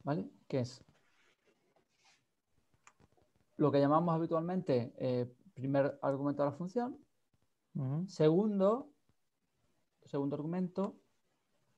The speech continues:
Speaker 1: y lo que devuelve la función. Lo que devuelve
Speaker 2: Entonces, lo, lo que estamos definiendo al principio con la anum es el tipo de dato, ¿no? que va a entrar.
Speaker 1: Exactamente. Utilizo esta
Speaker 2: Ah, vale.
Speaker 1: variable de tipo y le pongo restricción. Le digo, "Ese tipo es numérico".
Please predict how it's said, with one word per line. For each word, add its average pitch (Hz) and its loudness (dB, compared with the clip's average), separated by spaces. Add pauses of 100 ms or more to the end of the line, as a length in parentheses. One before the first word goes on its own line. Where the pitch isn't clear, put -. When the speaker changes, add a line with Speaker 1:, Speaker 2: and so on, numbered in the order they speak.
Speaker 1:
y 202 0
lo 202 2
que 180 2
devuelve 156 2 (200)
la 123 -6
función. 120 -12 (1120)
Lo 147 -14
que 131 -2
devuelve 135 2 (120)
Speaker 2:
Entonces, 135 6
lo, 131 6 (400)
lo 143 6
que 143 6
estamos 151 8
definiendo 165 8
al 156 8
principio 160 4
con 131 8
la 120 10
anum 156 8
es 139 6
el 127 4
tipo 147 8
de 120 12
dato, 131 8
¿no? 131 2
que 131 2
va 113 6
a 113 4
entrar. 110 -4
Speaker 1:
Exactamente. 151 -2 (280)
Utilizo 190 6
esta 196 4
Speaker 2:
Ah, 190 10
vale. 196 10
Speaker 1:
variable 196 10
de 196 6
tipo 214 -2
y 180 4
le 151 4
pongo 170 0
restricción. 160 0
Le 143 4
digo, 131 0
"Ese 165 0
tipo 180 -2
es 165 -2
numérico". 156 -2